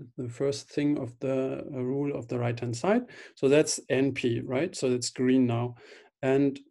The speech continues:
um, now it tries all N P rules, as we will see. Um, so it tries to find a determiner. And in order to do that,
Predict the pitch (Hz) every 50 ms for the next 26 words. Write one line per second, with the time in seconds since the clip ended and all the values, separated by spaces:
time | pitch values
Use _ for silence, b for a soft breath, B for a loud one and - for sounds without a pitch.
0 | _ - - 147 139 135 139 139 143 139 139 139 139 - 247 254 226 156 139 135
1 | 139 156 175 190 190 185 - - - 151 143 147 151 151 156 156 151 - - -
2 | _ - 139 135 139 139 135 135 135 131 127 127 123 - - 127 123 117 117 117
3 | 113 110 120 120 - - - - - _ _ _ _ _ _ _ _ _ _ _
4 | b b b b b b - 127 117 113 - - 123 120 123 127 131 139 - -
5 | - 139 131 117 117 117 117 - _ _ - _ _ _ _ _ _ _ _ _
6 | _ _ _ _ - 127 127 127 127 127 131 - - - _ _ _ - - -
7 | - 139 131 131 135 135 127 120 - - 135 135 139 139 143 143 139 - - -
8 | - - - - 120 - 139 135 131 131 135 127 127 131 127 123 - 156 151 156
9 | 170 180 185 190 196 214 247 269 - - - _ _ _ _ _ _ _ _ _
10 | _ _ _ _ _ _ - - - - 135 139 143 147 - 147 135 131 156 160
11 | 170 185 180 165 170 - 151 135 135 143 147 151 165 180 202 208 -